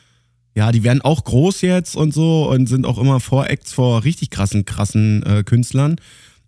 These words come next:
Aber die machen halt auch konzertmäßig und so und hier in Berlin und so, die sind sehr geerdet. Die machen, die machen coole Sachen. Deswegen ist mein Top B H Z und hundertzwei Boys. Die haben, die ballern.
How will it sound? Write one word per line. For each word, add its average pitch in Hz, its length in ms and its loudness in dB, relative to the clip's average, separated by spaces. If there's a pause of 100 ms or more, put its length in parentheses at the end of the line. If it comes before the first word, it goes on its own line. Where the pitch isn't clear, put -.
Aber 117 140 0
die 151 80 2
machen 165 240 4
halt 165 160 2
auch - 140 -2
konzertmäßig 156 1000 0
und 151 140 2
so 156 260 0
und 151 160 0
hier 147 160 0
in 139 80 4
Berlin 135 460 2
und 139 120 0
so, 139 120 0
die 131 100 2
sind 135 220 2
sehr 139 160 2
geerdet. 113 640 0
Die 113 100 2
machen, 127 480 2 (520)
die 110 40 0
machen 123 280 2
coole 147 260 2
Sachen. 104 460 -2 (680)
Deswegen 123 220 2
ist 120 160 0
mein 120 180 2
Top - 280 -4
B 117 120 2
H 113 140 0
Z - 340 -6
und 107 400 -4 (680)
hundertzwei 113 580 2
Boys. 95 540 -4
Die 101 180 -2
haben, 113 380 2 (480)
die 123 80 2
ballern. 101 400 -2